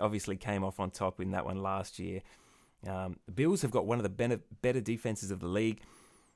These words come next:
Uh, twice this year, they've held their opponents to three points. Twice. It's not gonna happen against the Chiefs. We know that. The one thing they do need to do is guard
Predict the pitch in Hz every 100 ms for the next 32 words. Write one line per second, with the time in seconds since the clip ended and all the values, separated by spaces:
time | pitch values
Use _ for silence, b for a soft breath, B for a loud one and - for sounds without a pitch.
0 | - - - - - 156 160 - 107 101
1 | 90 87 110 101 92 90 98 98 - -
2 | - - 98 120 131 131 b b - -
3 | 127 110 - - - - _ _ _ _
4 | _ - 180 190 123 - - - _ _
5 | _ _ _ _ - - 175 135 110 104
6 | 98 92 90 80 - 123 - - - b
7 | b - 101 110 113 85 - B B B
8 | B B B 110 120 151 160 135 101 107
9 | 104 101 98 98 90 104 101 101 98